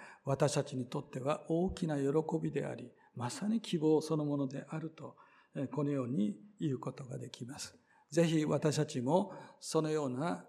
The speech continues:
あー、ご聖霊による神の子としての命、そしてその命に伴う光をいただくことを通して、自分らしく、誇りを持って、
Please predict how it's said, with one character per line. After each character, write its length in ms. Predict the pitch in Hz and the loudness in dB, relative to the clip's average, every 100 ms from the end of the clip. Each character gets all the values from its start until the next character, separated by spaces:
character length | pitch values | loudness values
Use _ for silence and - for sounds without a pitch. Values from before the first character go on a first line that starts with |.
| - | -12
あ 640 | 139 139 135 139 139 139 | -10 -8 -8 -8 -8 -6
ー、 80 | 139 | -4
ご 140 | 127 147 | 0 2
聖 240 | - 156 | 6 6
霊 180 | 156 147 | 6 2
に 200 | 139 143 | 0 2
よ 120 | 165 | 4
る 160 | 165 131 - - - - - _ 175 - | 6 2 -4 -14 -20 -20 -20 _ -20 -18
神 400 | - - 185 185 | -4 2 4 4
の 260 | 160 156 170 | 2 2 0
子 300 | - - 165 | -4 -4 -2
と 160 | - 160 | 2 0
し 140 | - | 2
て 140 | 160 | 0
の 220 | 156 196 202 - | 2 2 0 0
命、 520 | 156 135 - - - - _ _ _ - | 0 0 -2 -10 -12 -18 _ _ _ -14
そ 220 | - 160 | 0 0
し 120 | 156 | 2
て 300 | 190 190 180 | 2 2 2
そ 260 | - - 170 | -4 0 2
の 140 | 165 | 4
命 460 | 160 156 156 151 147 | 2 0 -4 -4 -4
に 340 | 160 202 180 - | 0 0 -4 -8
伴 420 | 143 147 165 175 | -6 -2 2 2
う 200 | 147 127 - - - | 0 -4 -10 -20 -16
光 500 | - - - 226 254 | -10 -6 0 4 6
を 120 | 262 | 6
い 80 | 196 | 2
た 120 | - | 0
だ 160 | 139 151 | 0 -2
く 60 | - | -2
こ 120 | - | -4
と 240 | - 143 | 2 2
を 320 | 135 135 151 | 0 0 2
通 60 | 135 | 0
し 80 | - | -4
て、 200 | - - _ _ _ _ | -14 -16 _ _ _ _
自 280 | 120 117 131 | -14 -8 -6
分 360 | 127 147 143 131 | -4 -2 -2 -2
ら 140 | 143 | -2
し 160 | 165 - | -4 -8
く、 200 | - 147 - _ _ _ | -10 -10 -12 _ _ _
誇 480 | - - - 165 156 | -4 -2 2 2 4
り 100 | 165 | 6
を 140 | 156 147 | 6 6
持 140 | 160 | 4
っ 40 | |
て、 320 | 202 - 143 | 0 -2 -12